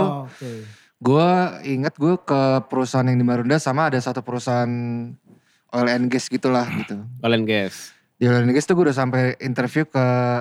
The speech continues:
Speaker 2: regional manager se-Asia gitu. Tapi ternyata yang di Marunda ini yang manggil gue duluan gitu. Waktu itu
Speaker 3: Oke.
Speaker 2: gue juga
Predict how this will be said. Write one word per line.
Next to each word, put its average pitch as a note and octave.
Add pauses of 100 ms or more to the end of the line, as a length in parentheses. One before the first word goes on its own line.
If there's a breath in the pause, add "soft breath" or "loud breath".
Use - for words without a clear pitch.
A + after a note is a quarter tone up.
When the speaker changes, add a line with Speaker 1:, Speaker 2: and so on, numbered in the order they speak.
(300)
Speaker 2:
regional B2
manager B2
se-Asia B2+
gitu. A2+
Tapi A2+
ternyata C3+
yang C3+
di A#2+
Marunda A#2
ini C3+
yang C#3+
manggil A#2+
gue A2+
duluan B2
gitu. G2+ (100)
Waktu -
itu A#2+
Speaker 3:
Oke. G#2+
Speaker 2:
gue B3
juga F3